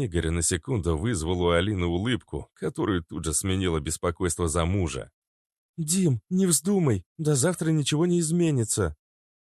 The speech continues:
"А если наша версия неверна?" —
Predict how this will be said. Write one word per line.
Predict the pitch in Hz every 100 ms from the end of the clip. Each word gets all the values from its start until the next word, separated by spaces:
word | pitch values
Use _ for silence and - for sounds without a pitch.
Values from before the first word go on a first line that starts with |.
| -
"А | 90
если | 92 110 117 - 107
наша | 120 110 117
версия | 107 117 92 107 101
неверна?" — | 107 101 107 123 120 76